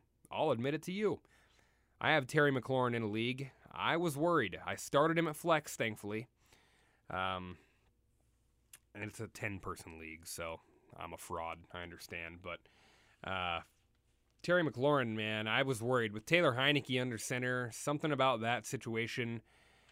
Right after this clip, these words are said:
just made me a little bit uneasy with how the offense would work, um, in Fitzpatrick's absence. But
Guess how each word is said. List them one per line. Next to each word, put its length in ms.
just 460
made 380
me 260
a 80
little 180
bit 200
uneasy 920
with 180
how 160
the 120
offense 460
would 120
work, 360
um, 480
in 220
Fitzpatrick's 800
absence. 640
But 240